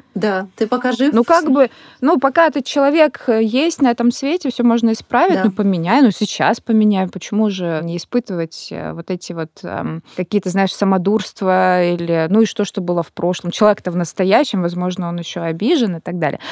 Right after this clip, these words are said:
Speaker 2: То есть вот, вот твоя история, она как раз-таки, знаешь, она очень классно подсвечивает вот эти моменты, что ты всё пытаешься сделать и для общества, и для детей, да, ну, в, и в первую очередь для себя, с тобой согласна, что нужно для себя в любом случае это делать, э, но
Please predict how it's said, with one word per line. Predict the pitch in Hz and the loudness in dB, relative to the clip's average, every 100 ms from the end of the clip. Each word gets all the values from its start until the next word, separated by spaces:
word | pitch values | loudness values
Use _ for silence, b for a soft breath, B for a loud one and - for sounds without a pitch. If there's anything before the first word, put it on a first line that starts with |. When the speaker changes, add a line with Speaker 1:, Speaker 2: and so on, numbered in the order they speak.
| B | B
Speaker 2:
То | 220 | 0
есть | 190 | 0
вот, | 220 - | -4 -2
вот | 220 | -2
твоя | - 262 220 | 2 2 2
история, | - 392 349 214 | 2 4 4 4
она | 220 220 190 B B 226 | 4 4 0 B B -8
как | - 220 | -6 0
раз-таки, | 240 226 - 190 | 2 2 -2 0
знаешь, | 208 240 | 2 2
она | 214 | 0
очень | 196 208 - | 0 -2 2
классно | 269 214 - 190 | 2 2 0 -4
подсвечивает | 185 - 226 208 185 180 | -6 0 0 0 -6 -10
вот | 196 | -6
эти | 196 - | -4 -2
моменты, | 202 233 427 403 220 | 0 2 0 -2 -6
что | - 196 | -6 -4
ты | 294 | -2
всё | 262 - | -2 -4
пытаешься | - 208 202 180 - 190 | -4 -2 -2 -2 -6 -8
сделать | 190 277 320 180 - b b b b b | 0 2 2 -2 -8 b b b b b
и | 220 | -4
для | 202 190 | 0 4
общества, | 226 247 - - - | 4 4 -4 -4 -2
и | 180 | 0
для | 190 | 0
детей, | 180 185 240 240 233 | -4 -4 2 4 4
да, | 190 | 4
ну, | 233 | 2
в, | - | 0
и | 202 | -4
в | - | 2
первую | 269 226 196 | 4 4 2
очередь | 190 185 | 0 -4
для | 180 202 | -2 -4
себя, | - 185 190 | -2 -2 -2
с | |
тобой | - 180 | -4 -6
согласна, | 175 185 165 175 - 277 B B 247 - | -6 -6 -6 -6 -4 -6 B B -16 -16
что | - 202 | -4 -2
нужно | 208 196 | 0 0
для | 180 196 | -2 -2
себя | - 185 165 | -2 0 0
в | |
любом | 165 185 208 | 0 -4 -4
случае | 214 196 208 | -4 -6 -8
это | 190 190 | -8 -2
делать, | 226 277 196 - - | 0 2 0 -2 -4
э, | 175 160 - | -4 -4 -4
но | 190 208 196 | 0 2 2